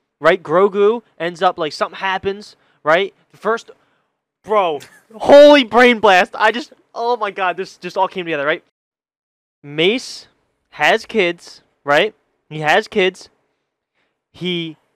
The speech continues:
he takes Grogu from the temple, right? He goes, he marries, he has kids, he lives a peaceful life, maybe training Grogu, maybe not, whatever. And then he dies peacefully.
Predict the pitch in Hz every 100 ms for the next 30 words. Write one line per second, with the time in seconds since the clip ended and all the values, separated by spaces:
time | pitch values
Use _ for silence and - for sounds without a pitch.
0 | _ 180 165 180 226 - 220 208 208 -
1 | 190 175 180 127 120 135 160 _ _ _
2 | _ 147 143 165 143 143 170 202 202 214
3 | - _ - 143 135 117 - 208 208 175
4 | _ _ - 151 160 165 170 180 196 -
5 | 185 180 185 170 _ _ _ _ _ _
6 | _ _ 175 170 175 185 185 185 185 160
7 | 185 185 170 151 151 165 190 196 160 160
8 | 185 190 196 180 _ _ _ _ _ _
9 | _ 156 151 170 202 220 - _ _ _
10 | - 180 175 160 143 _ 139 151 190 -
11 | _ - 202 - 190 208 220